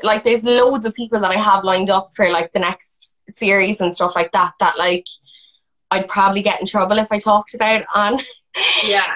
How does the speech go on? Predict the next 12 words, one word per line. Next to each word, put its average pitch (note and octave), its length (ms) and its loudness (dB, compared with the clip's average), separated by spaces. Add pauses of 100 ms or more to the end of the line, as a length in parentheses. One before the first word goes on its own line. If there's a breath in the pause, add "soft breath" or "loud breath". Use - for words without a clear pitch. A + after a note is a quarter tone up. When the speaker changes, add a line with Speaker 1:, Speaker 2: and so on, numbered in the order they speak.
(200)
Speaker 2:
No, B3+ 200 -2
Speaker 1:
a - 20 4
Speaker 2:
I C4+ 60 4
get B3 80 4
what - 0 -
you B3 60 2 (200)
Speaker 1:
mainstream B3+ 300 -6 (100)
Speaker 2:
mean. - 100 -20
Yeah. A3+ 180 -4
Speaker 1:
media. C#4 260 2 (1300)
So, A3+ 520 2
um, G#3+ 520 0